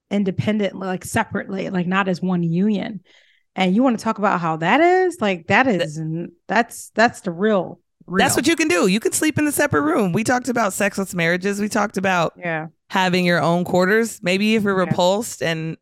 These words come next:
Speaker 2: all of those things,
Speaker 1: And just
Speaker 2: you
Speaker 1: do
Speaker 2: just,
Speaker 1: you and I do me,
Speaker 2: you
Speaker 1: and
Speaker 2: just do
Speaker 1: we're
Speaker 2: you. And we're married.
Speaker 1: Yeah.
Speaker 2: We're, we're working in a partnership, but it's like, I'm good.
Speaker 1: Yeah. Wow. Well, tippers, if you have information that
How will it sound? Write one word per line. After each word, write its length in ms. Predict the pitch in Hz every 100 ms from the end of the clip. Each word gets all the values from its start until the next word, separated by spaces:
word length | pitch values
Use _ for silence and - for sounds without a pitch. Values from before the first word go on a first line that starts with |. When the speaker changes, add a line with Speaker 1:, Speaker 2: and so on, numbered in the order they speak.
| _ 165
Speaker 2:
all 160 | 175
of 100 | 180
those 220 | 165 175 -
things, 240 | 165 196
Speaker 1:
And 100 | 240
just 100 | 202
Speaker 2:
you 40 | 175
Speaker 1:
do 100 | 208
Speaker 2:
just, 100 | 202
Speaker 1:
you 220 | 208 214
and 100 | 196
I 140 | 190
do 140 | 190 190
me, 260 | 190 196 208
Speaker 2:
you 60 |
Speaker 1:
and 80 | 214
Speaker 2:
just 160 | 240 196
do 80 |
Speaker 1:
we're 40 | 233
Speaker 2:
you. 180 | 233 233 -
And 180 | 214
we're 120 | 208 220
married. 320 | 233 277 277
Speaker 1:
Yeah. 60 | 269
Speaker 2:
We're, 180 | 208 170
we're 100 | 185
working 240 | 202 208
in 100 | 208
a 60 | 202
partnership, 580 | - 240 240 220 240 226
but 100 | 180
it's 160 | 175
like, 280 | 175 165 - _ _ _ _ _ _ _ _ _ -
I'm 160 | 175 180
good. 280 | 185 160 151 _ _ _ _ _ _
Speaker 1:
Yeah. 340 | 170 156 156 156 147 _ _ _ _ _
Wow. 380 | 180 170 165 156 - _ - - _ _ -
Well, 240 | 269 302
tippers, 600 | 302 311 285 277 269 262 - _ _ _ _ _ _ -
if 220 | 233 -
you 640 | 185 302 262 175 170 190 -
have 240 | 190 196
information 800 | 196 - 175 175 156 147 170 196 - _ _ _
that 520 | 190 180 180 180 -